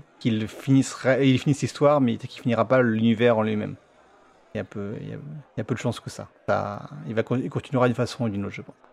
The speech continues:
On parlait des destins des personnages avec la, avec la fin. Est-ce que tu as un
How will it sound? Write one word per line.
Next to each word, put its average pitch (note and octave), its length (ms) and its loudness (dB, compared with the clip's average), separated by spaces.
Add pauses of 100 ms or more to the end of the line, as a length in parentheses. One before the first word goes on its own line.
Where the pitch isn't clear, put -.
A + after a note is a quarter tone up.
(500)
On C#3+ 100 6
parlait E3+ 300 6
des C3+ 160 6
destins D#3+ 320 4
des D#3 100 2
personnages C#3 500 0
avec G#2+ 380 -4
la, G#2 160 -2
avec G#2+ 180 -4
la A#2 100 -2
fin. G3 360 0 (380)
Est-ce - 100 -10
que F#3 80 0
tu F3+ 220 0
as D3+ 120 6
un A#2 100 2